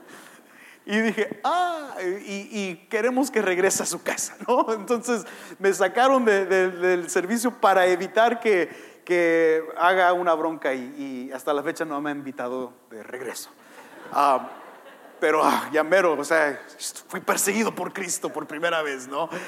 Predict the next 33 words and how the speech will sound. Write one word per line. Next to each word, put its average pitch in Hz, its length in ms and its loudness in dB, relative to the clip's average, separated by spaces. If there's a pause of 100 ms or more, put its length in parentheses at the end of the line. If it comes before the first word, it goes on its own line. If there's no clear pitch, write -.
(280)
Ah, 156 400 4 (680)
pero, 233 340 6
eh, 240 160 2
eh, 220 480 -4
par-, 226 280 2
pues, - 200 -4
te 240 160 4
metes 311 340 4
con 294 200 6
el 269 100 4
negocio 285 540 4
de 269 100 6
la 240 140 4
gente 269 240 2
equivocada 247 580 4
y 277 100 6
van 208 280 4
a 208 60 2
ir 196 200 -2
en 196 120 -4
contra 156 500 -8
de 185 140 -12
ti. 269 340 -20 (1700)
Esto 147 320 -4
es 143 100 -10
lo 143 160 -2
que 123 280 -6
el 117 100 -8
apóstol 131 580 -8
Pablo 160 540 -4
empezó 131 500 -10
a 131 40 -10
sentir 139 840 -8